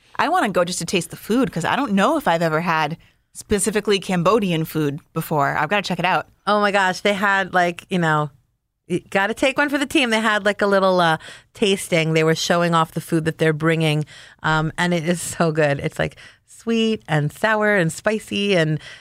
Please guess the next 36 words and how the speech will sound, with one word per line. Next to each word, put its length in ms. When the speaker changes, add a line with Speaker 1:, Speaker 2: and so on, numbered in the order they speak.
Speaker 2:
um, 460
the, 320
the, 260
the 100
tofu 760
was, 400
uh, 320
surprisingly 1080
delicious. 800
I, 140
I'm 160
not 120
a 40
big 140
tofu 280
fan, 260
but 200
this 180
was 140
really 220
good. 340
Uh, 120
there's 120
a 20
lot 120
of 60
meat, 180
meat 180
on 140
a 20
stick. 420
<laughs> 20
The 840
salads 420
are 120
amazing. 880